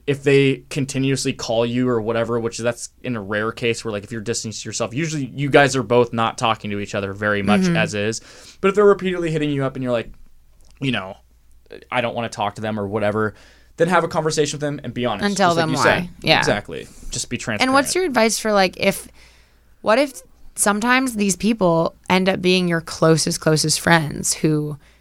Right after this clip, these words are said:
Speaker 2: aren't making changes, who are bringing you down? And, like, it's tough because you so don't wanna cut them out. Like, you want them to be in your lives or in your life, but sometimes, how do you kind of make that call? Like, "You know what? N-, this really isn't serving me. Like,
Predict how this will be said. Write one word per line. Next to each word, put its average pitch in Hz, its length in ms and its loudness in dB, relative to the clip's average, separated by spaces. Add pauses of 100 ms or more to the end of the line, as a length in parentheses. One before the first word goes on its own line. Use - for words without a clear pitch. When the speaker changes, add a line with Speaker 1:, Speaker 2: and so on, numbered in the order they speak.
(380)
Speaker 2:
aren't 170 220 2
making 170 280 2
changes, 156 580 2
who 156 120 0
are 160 100 0
bringing 160 360 2
you 160 160 0
down? 147 440 -4
And, 160 200 0
like, 156 160 2
it's 151 180 0
tough 320 260 4
because 190 300 0
you 185 80 0
so 220 520 2
don't 196 320 -2
wanna 190 260 2
cut 180 240 0
them 160 160 2
out. 107 300 -4
Like, 165 140 0
you 190 140 2
want 180 360 2
them 180 160 2
to 160 80 2
be 156 120 0
in 143 100 -2
your 131 120 0
lives 92 400 -2 (680)
or 151 120 4
in 160 160 2
your 160 100 0
life, - 340 -2
but 151 280 2 (460)
sometimes, 175 440 2 (160)
how 214 300 4
do 247 40 2
you 214 220 2
kind 175 240 0
of 165 100 -2
make 165 280 2
that - 220 0
call? 180 420 0
Like, 143 260 -2
"You 165 120 0
know 156 120 2
what? 143 320 2 (580)
N-, 175 300 -2
this 165 240 6
really 156 560 2
isn't 143 280 0
serving 147 340 -2
me. 139 160 -6
Like, 143 240 -8